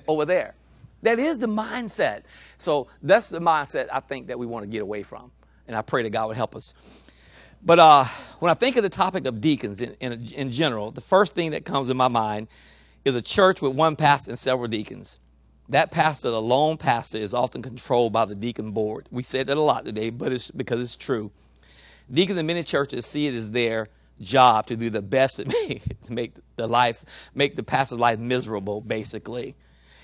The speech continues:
You know, but that's not what we're, uh, our intent. We talked, er, the word plurality came up, you know, a couple times, and I, and I heard, uh,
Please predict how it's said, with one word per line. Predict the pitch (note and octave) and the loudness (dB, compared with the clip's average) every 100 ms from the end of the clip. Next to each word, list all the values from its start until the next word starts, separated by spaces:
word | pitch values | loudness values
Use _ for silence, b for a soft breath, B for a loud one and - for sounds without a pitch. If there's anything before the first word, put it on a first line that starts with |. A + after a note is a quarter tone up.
| b b | b b
You | - C#3+ | -2 0
know, | A2+ G2+ A2 _ _ _ _ _ _ - | 0 -4 -10 _ _ _ _ _ _ -2
but | C#3 F3+ | 2 4
that's | F#3+ E3+ | 4 4
not | E3 C#3+ | 2 2
what | C#3+ | 0
we're, | C3+ C#3 B2+ - _ _ _ | 0 -2 -2 -6 _ _ _
uh, | B2+ A2+ G#2+ - _ _ _ - | 0 0 0 -6 _ _ _ 2
our | C3 A#2+ | 4 4
intent. | A2+ - C#3+ G#2 - _ _ _ _ _ _ | -2 -8 -8 -8 -14 _ _ _ _ _ _
We | C3 D3+ | -4 -4
talked, | D3+ D#3+ C3+ B2+ | 2 4 2 -2
er, | C#3+ C#3+ | -6 -4
the | C3 | -2
word | B2+ D3+ | 4 4
plurality | C#3 - C#3+ C3+ C3+ B2+ A2+ | 2 -2 2 4 4 0 -8
came | - A2+ G#2+ | -10 -10 -10
up, | G#2+ - _ _ _ - | -10 -12 _ _ _ -8
you | C3 | -6
know, | G#2 G2 G2 - | -4 -8 -10 -18
a | A#2 | -14
couple | A#2+ A2 | -12 -10
times, | B2 G#2 A#2 A#2+ | -8 -8 -10 -12
and | A#2 | -4
I, | A#2+ A2 G#2+ B B B B | -2 -2 -6 B B B B
and | - | -8
I | B2+ | -2
heard, | D#3+ D3+ - | 2 0 -2
uh, | - A#2 A2+ G#2+ | -2 0 0 -2